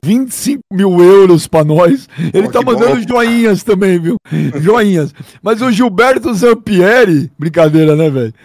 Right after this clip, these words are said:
Speaker 1: O Gilberto <laughs> Zampieri mandando um superchat em dólar, falou assim: ó, "Parabéns, meu povo. Kleber, sou teu fã, parabéns pelo trabalho."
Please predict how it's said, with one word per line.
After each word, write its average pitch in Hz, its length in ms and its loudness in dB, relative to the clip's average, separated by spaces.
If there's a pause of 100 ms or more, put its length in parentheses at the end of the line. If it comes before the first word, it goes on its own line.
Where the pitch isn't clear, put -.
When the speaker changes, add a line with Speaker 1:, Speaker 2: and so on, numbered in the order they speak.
(280)
Speaker 1:
O 185 120 2
Gilberto 226 680 0
<laughs> - 20 -4
Zampieri 208 760 0 (320)
mandando 214 400 0
um 233 80 2
superchat 220 760 0
em 214 60 -4
dólar, 190 300 0
falou 214 120 0
assim: 180 160 -2
ó, 135 60 -2 (400)
"Parabéns, 247 800 2
meu 254 240 2
povo. 165 800 0
Kleber, 175 680 0 (420)
sou - 380 -2
teu 254 320 2
fã, 220 380 -2
parabéns 208 580 -2
pelo 247 240 -6
trabalho." 160 760 -2